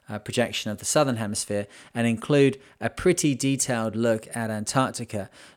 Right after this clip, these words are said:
Now, what's interesting is that, were they just kind of totally spooling? Were they just making this up as we were going along? Were they following the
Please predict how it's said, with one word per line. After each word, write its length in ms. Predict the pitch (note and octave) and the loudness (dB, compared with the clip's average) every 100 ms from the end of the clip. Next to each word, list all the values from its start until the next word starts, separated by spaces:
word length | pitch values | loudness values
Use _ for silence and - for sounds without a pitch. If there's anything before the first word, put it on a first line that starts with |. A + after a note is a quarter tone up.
| - | 0
Now, 320 | C3 C3 - | 2 2 0
what's 260 | C#3 C3+ F3 | 0 4 4
interesting 540 | F#3+ - C#3+ B2 B2+ | 2 2 2 2 2
is 160 | B2 A#2 | 2 4
that, 260 | A#2+ A2 | 4 4
were 80 | B2 | 0
they 100 | A2 | -2
just 260 | G#2+ A#2+ - | 0 -2 -2
kind 180 | A#2+ G#2 | -4 -4
of 140 | G2+ | -6
totally 340 | - C3 G#2 | -2 -2 0
spooling? 600 | G#2+ - D#3+ E3 D#3+ E3 | -2 -2 2 4 4 4
Were 100 | C#3 | 2
they 140 | A2+ G#2+ | 2 2
just 340 | A#2 A2+ - | 0 -2 -2
making 340 | A#2 A#2 A2+ A2+ | -2 0 0 -2
this 140 | G#2+ | 0
up 140 | A#2+ | -2
as 120 | A#2+ G#2+ | 0 0
we 60 | |
were 100 | G#2+ | 0
going 260 | G#2 A2 G#2 | 0 0 0
along? 420 | A2+ C#3 C#3+ C#3 | 4 6 6 6
Were 80 | A#2 | 2
they 160 | A2 | 0
following 460 | G#2+ B2+ A#2+ A#2 A2 | 0 0 2 2 0
the 140 | G#2 | -2